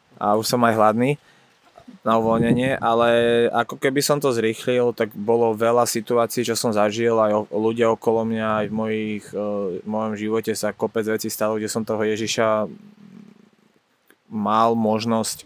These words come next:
cítiť, počuť. Ale čo ma tak najviac tiež, ako si spomínal, Maťo, že máš také svoje miesto, ten okruh, e, čo sa chodíš modliť v Ružinove,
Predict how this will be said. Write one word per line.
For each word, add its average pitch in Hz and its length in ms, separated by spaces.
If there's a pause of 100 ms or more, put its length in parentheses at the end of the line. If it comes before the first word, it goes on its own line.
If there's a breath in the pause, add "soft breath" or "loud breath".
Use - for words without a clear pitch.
cítiť, 113 560 (140)
počuť. 131 420 (680 soft breath)
Ale 113 320
čo 123 120
ma 120 120
tak 117 160
najviac 120 400
tiež, 117 520
ako 113 120
si 110 160
spomínal, 117 400
Maťo, 110 240
že 113 160
máš 110 160
také 113 160
svoje 113 240
miesto, 110 480
ten 107 180
okruh, 123 400
e, - 100 (760)
čo 110 160
sa 107 80
chodíš 107 240
modliť 117 400
v 104 80
Ružinove, 131 420